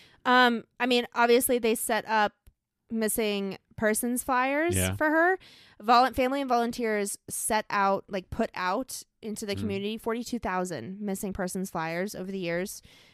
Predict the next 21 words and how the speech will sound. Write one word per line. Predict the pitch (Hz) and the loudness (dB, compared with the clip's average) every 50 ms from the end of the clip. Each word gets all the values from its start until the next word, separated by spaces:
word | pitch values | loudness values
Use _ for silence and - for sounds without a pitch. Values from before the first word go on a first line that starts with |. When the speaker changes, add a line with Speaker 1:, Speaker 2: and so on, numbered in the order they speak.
| _ _ - | _ _ -8
Speaker 1:
Um, | - 202 196 185 175 175 - - | -2 0 2 2 2 0 -2 -2
in | - 226 233 | 0 2 4
that | 233 220 - - | 4 2 2 -2
first | - - 247 247 277 277 - - | -4 0 2 2 2 2 0 -4
year | 226 202 185 180 170 185 | -4 -4 -2 -2 -2 -2
Speaker 2:
What | 214 131 | 0 2
do | 143 135 | 4 4
you | 107 | 4
mean | 85 | 4
fires? | - - 98 90 82 69 62 60 65 - | 4 4 4 6 4 2 0 -4 -6 0
What? | - 104 123 - - _ - | 2 2 2 2 0 _ -16
Speaker 1:
Flyers. | - - 214 196 190 170 135 120 - - - - - | -4 -2 0 2 2 0 0 -2 -6 -10 0 6 8
Speaker 2:
Oh, | 113 | 8
Speaker 1:
Flyers. | 113 - - | 8 8 6
Speaker 2:
flyers. | - 123 127 135 135 131 | 10 12 12 12 12 12
Speaker 1:
Did | 113 87 | 10 6
I | 76 - - | 4 2 0
say | |
fires? | - - - 127 131 135 | 2 6 8 10 12 12
Sorry, | 120 107 | 12 10
Speaker 2:
Oh, | 90 | 10